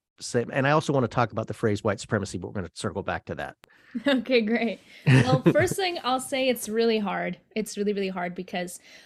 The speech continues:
Speaker 2: what I also am not trying to say is, like, shut down your emotions about the situation and always a-,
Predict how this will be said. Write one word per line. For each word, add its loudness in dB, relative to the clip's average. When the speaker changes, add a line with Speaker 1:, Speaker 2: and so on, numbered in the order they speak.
Speaker 2:
what 6
I 4
also 2
am 2
not 0
trying -2
to -2
say 0
is, -6
like, -6
shut -2
down 0
your -2
emotions -4
about -6
the -10
situation -6
and -10
always -4
a-, -14